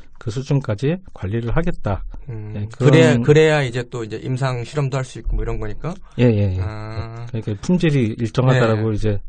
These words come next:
Speaker 1: 믿을 수 있으니까, 음, 예, 그런 걸 목표로 하고 있는 것 같습니다.
Speaker 2: 그래도 약간 제가 볼 때 뭐 첩약을 어떻게든 뭐 임상 시험이라도 해보게, 그래야 표준 지질에 지침도 되고 뭐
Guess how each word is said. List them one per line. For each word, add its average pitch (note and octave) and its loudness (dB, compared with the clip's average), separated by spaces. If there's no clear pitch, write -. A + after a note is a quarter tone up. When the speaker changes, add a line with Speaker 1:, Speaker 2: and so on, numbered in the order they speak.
Speaker 1:
믿을 A#2+ 0
수 - -4
있으니까, G#2 -2
음, F#2 -6
예, G2+ -4
그런 C3+ 2
걸 - 2
목표로 B2 2
하고 C#3 0
있는 B2 2
것 A#2+ -6
같습니다. D#2+ -10
Speaker 2:
그래도 B2 -6
약간 C#3 -6
제가 B2+ -8
볼 B2+ -10
때 B2+ -10
뭐 A2+ -12
첩약을 F3+ -6
어떻게든 C#3+ -6
뭐 A2+ -8
임상 B2 -2
시험이라도 B2+ -4
해보게, C#3+ -8
그래야 C3 -6
표준 D#3 -6
지질에 C3 -6
지침도 - -4
되고 A#2 -6
뭐 G2+ -10